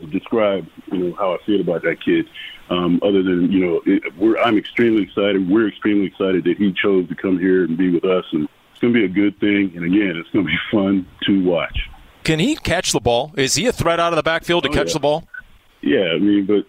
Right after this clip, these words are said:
Speaker 1: <laughs> I don't think you wanna ask an elephant <laughs> to, you know,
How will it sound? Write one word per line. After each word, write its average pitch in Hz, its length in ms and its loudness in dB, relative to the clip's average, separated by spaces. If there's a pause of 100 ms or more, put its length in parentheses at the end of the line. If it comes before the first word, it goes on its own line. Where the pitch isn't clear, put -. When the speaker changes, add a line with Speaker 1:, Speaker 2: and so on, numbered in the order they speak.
(120)
Speaker 1:
<laughs> - 400 -4
I - 60 -2
don't 113 160 0
think 117 180 -2
you 123 120 4
wanna 110 220 2
ask 107 300 -2
an - 100 2
elephant 117 440 0 (200)
<laughs> - 680 -6
to, - 80 2
you 98 320 2
know, 85 240 0